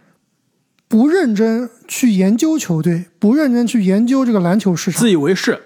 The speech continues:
Speaker 1: 对吧？心思花，不会花在上面，但是呢，又自以为是，喜欢指指点点，这才是他最大问题。
Speaker 2: 而且更大的问题就是，你自以为是算了，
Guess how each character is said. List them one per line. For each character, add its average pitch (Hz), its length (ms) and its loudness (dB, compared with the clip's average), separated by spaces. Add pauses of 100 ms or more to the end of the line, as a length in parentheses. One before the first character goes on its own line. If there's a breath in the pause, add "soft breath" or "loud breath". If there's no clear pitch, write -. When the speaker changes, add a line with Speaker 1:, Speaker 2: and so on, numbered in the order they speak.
(160)
Speaker 1:
对 185 120 0
吧？ 160 200 -4 (140)
心 359 460 0
思 254 260 0
花， 302 320 -2
不 311 200 -4
会 262 160 0
花 302 100 0
在 311 80 0
上 285 220 -2
面， 180 220 -6
但 339 200 0
是 277 120 -2
呢， 262 100 0
又 285 100 0
自 277 220 -2
以 220 60 2
为 196 180 0
是， 247 200 -4 (220 loud breath)
喜 - 220 0
欢 262 260 2
指 202 160 -2
指 214 100 2
点 180 180 0
点， 180 140 -6 (460 soft breath)
这 302 160 0
才 170 120 0
是 147 40 -6
他 175 100 -2
最 151 100 -6
大 160 80 -4
问 165 120 -8
题。 147 60 -4
Speaker 2:
而 233 140 0
且 233 180 0 (320)
更 294 140 -4
大 214 140 0
的 185 60 -2
问 160 160 -2
题 123 220 -4
就 180 100 0
是， 190 60 0
你 160 120 -2
自 277 240 -2
以 196 120 0
为 151 160 0
是 208 160 -4
算 190 360 -2
了， 101 180 -10